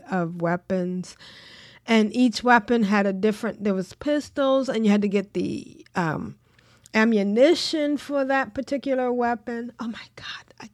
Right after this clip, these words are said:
think about it. It was so much fun. But I lost the ability to play when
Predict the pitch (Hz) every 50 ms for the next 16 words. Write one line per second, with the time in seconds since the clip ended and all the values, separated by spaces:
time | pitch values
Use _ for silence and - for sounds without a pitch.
0 | _ - 381 392 - 330 220 220 202 196 180 - - - 285 277 262 - - -
1 | - - - - 240 240 254 262 269 277 285 269 240 220 208 208 - - _ -
2 | 214 208 180 180 180 - - - - - - - - - - - _ _ _ _
3 | _ _ _ _ _ _ _ - 277 285 294 269 208 175 160 - _ - - -
4 | - - _ _ _ _ _ _ - 220 226 220 220 208 220 226 233 254 262 277
5 | 240 - - - _ _ - 254 240 220 208 214 233 226 226 226 226 202 185 185
6 | 202 - - - 302 330 349 349 330 262 220 214 202 208 208 208 - - - -
7 | - - _ - 240 240 240 247 233